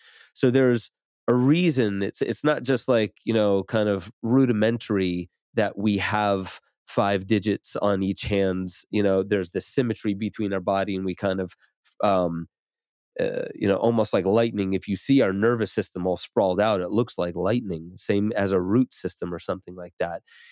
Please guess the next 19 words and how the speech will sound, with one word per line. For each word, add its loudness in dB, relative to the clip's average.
It's -4
these 0
tendrils -2
to -20
go 2
out 2
and -2
receive -2
the 0
environment -2
and -6
receive -2
input -2
from -2
the -2
environment, 0
translated 2
according 0
to 2